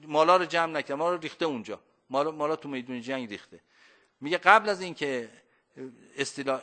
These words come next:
قبل از این که غنیمت بردارن، اگه اونجوری شد چی می‌شه؟ این می‌شه، اه، مال صاحبش. و اگر بعد از استیلا شد می‌شه برای مسلمین.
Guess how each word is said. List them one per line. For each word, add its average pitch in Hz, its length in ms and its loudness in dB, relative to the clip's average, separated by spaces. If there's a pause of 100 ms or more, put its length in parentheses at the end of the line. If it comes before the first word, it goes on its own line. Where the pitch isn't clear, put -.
(140)
قبل 165 220 2
از 160 60 -8
این 156 100 -12
که 151 80 -6
غنیمت 127 400 2
بردارن، 113 580 -2
اگه 175 240 -4
اونجوری 165 400 -4
شد 151 440 -2 (120)
چی - 140 -6
می‌شه؟ 147 480 -4 (580)
این 196 120 -8
می‌شه، 175 480 -4 (460)
اه، 123 280 -2 (920)
مال 156 200 6
صاحبش. 101 520 0 (320)
و 170 140 8
اگر 202 320 6
بعد 214 340 8
از 233 140 4
استیلا 190 400 2
شد 175 220 -4
می‌شه 170 200 -4
برای 139 180 4
مسلمین. 104 520 -6